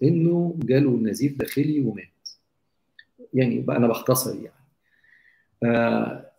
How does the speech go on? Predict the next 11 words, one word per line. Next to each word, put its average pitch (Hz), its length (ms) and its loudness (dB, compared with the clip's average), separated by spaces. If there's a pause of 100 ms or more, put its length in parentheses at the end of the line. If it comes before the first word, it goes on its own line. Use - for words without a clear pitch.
(100)
العبيد 143 720 4
هل 185 280 6
هم 165 400 6
اللي 110 220 0
حصل؟ - 320 -6 (560)
يعني 104 440 -8 (180)
انهاروا، 135 760 8
خصوصًا 180 540 -2
لما 123 260 2
افتكروا 180 600 2 (140)
إنه 139 380 4